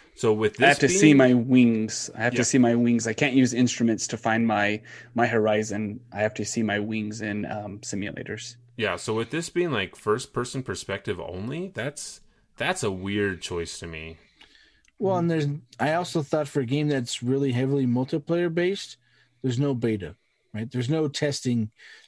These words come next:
Speaker 3: to see
Speaker 2: Yeah.
Speaker 3: how well it works.
Speaker 1: The
Speaker 3: Uh,
Speaker 1: balance.
Speaker 3: granted, it's only five on five, but
Speaker 1: I mean, balance is a big deal,
Speaker 3: Mm.
Speaker 1: though.
Speaker 2: Mm-hmm.
Speaker 3: Yeah. I don't know. I'm also,
Speaker 2: Unless,
Speaker 3: like,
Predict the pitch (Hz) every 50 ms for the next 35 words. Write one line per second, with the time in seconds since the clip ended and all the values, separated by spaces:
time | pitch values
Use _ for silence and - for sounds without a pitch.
0 | _ _ - 127 - - - 147 143 139 135 131 101 104 131 135 139 135 131 120
1 | 110 110 120 151 185 208 220 214 - - - - - _ _ _ _ - - -
2 | 98 95 90 - 156 151 143 98 98 104 110 160 156 160 156 156 165 160 156 139
3 | 190 175 170 165 160 151 139 - 156 156 156 143 147 143 139 139 - - 180 180
4 | 185 190 196 196 190 185 170 151 147 143 151 143 139 139 139 _ _ _ _ _
5 | _ _ _ _ 381 _ _ _ _ _ _ _ _ _ _ - 104 117 117 113
6 | 107 113 131 156 151 - 147 131 123 113 127 135 123 117 123 117 - 113 107 107
7 | 107 104 107 107 104 - - - _ _ _ _ _ _ _ _ _ _ 143 127
8 | 107 117 120 120 101 98 - - _ _ _ _ _ _ _ _ _ _ - -
9 | - - - - - - - _ _ _ _ _ - 113 123 113 113 143 170 175
10 | 170 170 165 180 175 170 160 160 151